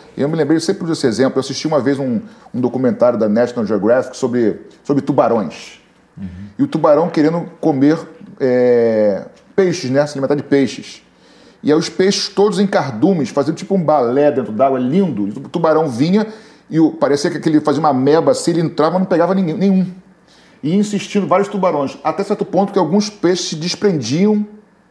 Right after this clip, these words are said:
Speaker 1: desse cardume. E era uma matança na hora, desprendiam e vum, vum, rapidinho. Ou seja, enquanto eram cardumes, eram mais fortes.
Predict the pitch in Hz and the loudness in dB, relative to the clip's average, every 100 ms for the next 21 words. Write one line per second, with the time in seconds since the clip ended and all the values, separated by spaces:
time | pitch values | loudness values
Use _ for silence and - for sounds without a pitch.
0 | _ _ _ _ _ _ 120 156 - 156 | _ _ _ _ _ _ 0 0 0 -2
1 | 131 139 110 85 - _ _ _ 147 175 | 2 2 2 -2 -10 _ _ _ 2 2
2 | 208 226 - 185 202 214 156 160 127 - | 2 0 0 -2 0 -2 0 0 -2 -2
3 | 196 156 208 185 113 160 165 170 - - | 0 0 0 -2 0 0 0 -4 -12 -16
4 | - 170 202 143 143 - - - 190 165 | -8 -6 -4 -4 -6 -8 -20 -2 0 0
5 | 139 147 - 240 214 175 170 151 - 147 | -2 -2 2 2 4 0 2 -2 -2 0
6 | 196 156 160 175 180 - 135 - - - | 2 2 0 -2 -4 -2 -2 -4 -16 -20